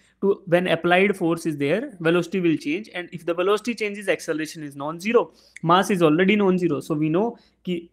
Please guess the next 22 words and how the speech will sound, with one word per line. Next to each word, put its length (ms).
magnitude 580
of 100
force 280
required 460
to 40
bring 300
about 340
a 60
certain 360
change 220
in 140
velocity 400
is 100
equal 200
to 100
mass 260
into 220
acceleration. 540
And 140
this 200
is 100
the 180